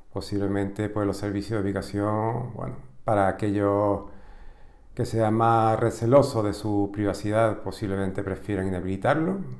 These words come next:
Yo lo dejaré, yo lo dejaré habilitado. Siguiente. Conectar cuenta en línea con soporte de Nextcloud, Google, Microsoft, Facebook.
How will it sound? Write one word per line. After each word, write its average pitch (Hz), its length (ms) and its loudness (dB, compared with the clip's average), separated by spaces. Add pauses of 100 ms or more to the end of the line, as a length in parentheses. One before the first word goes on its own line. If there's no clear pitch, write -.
(200)
Yo 101 180 -2
lo 95 80 2
dejaré, 95 920 -2 (300)
yo 107 200 2
lo 104 80 2
dejaré 98 580 -2 (240)
habilitado. 123 720 0 (640)
Siguiente. 113 840 -4 (1900)
Conectar 123 440 4
cuenta 107 220 0
en 104 140 2
línea 139 320 4
con 123 140 2
soporte 95 440 -2
de 101 460 2
Nextcloud, 117 680 4
Google, 113 380 2
Microsoft, 110 540 0
Facebook. 120 560 0